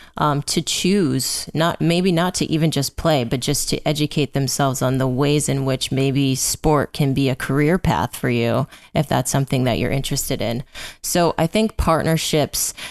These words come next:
not just sticking to one thing, right? Partnerships with everybody helps bring people together and in.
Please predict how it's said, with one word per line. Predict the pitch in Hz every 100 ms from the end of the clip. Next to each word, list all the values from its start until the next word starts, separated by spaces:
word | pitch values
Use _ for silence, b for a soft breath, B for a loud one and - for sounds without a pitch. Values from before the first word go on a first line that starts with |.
| B 160
not | - -
just | 214 - -
sticking | - 190 190 165
to | - 180 160
one | 131 147 151
thing, | 139 139 113 123 - _
right? | 143 147 - _
Partnerships | 147 - 160 - 151 147 -
with | 151 -
everybody | 160 170 165 151 127 113 101 131 - _ -
helps | - - - -
bring | 147 147 135 139 - -
people | 156 139 143
together | - - 135 131 - 127 143 -
and | 139 -
in. | 135 110 143